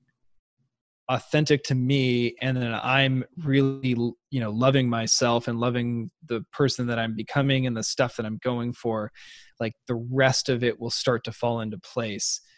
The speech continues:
And so the exercises I'm going through just around identifying what that actually means for me,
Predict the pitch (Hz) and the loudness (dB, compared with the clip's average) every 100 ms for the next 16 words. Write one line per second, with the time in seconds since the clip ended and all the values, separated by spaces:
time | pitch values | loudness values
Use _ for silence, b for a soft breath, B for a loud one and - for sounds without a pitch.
0 | b 120 120 - 120 113 123 117 110 131 | b -6 -2 0 0 0 0 0 0 -2
1 | 131 - 127 127 123 120 120 120 120 120 | -2 -2 0 0 0 -2 -2 -2 -2 -2
2 | 120 120 120 120 123 - 110 117 113 113 | -4 -4 -6 -4 -6 -6 -4 -2 -2 -4
3 | 113 123 123 123 120 120 120 117 110 110 | -4 -4 -4 -2 -4 -4 -4 -4 -6 -8
4 | 120 120 117 113 - 113 110 117 135 139 | -4 -2 0 -2 -4 -4 -4 -2 -2 -4
5 | - 110 113 127 170 | -6 -4 -2 0 0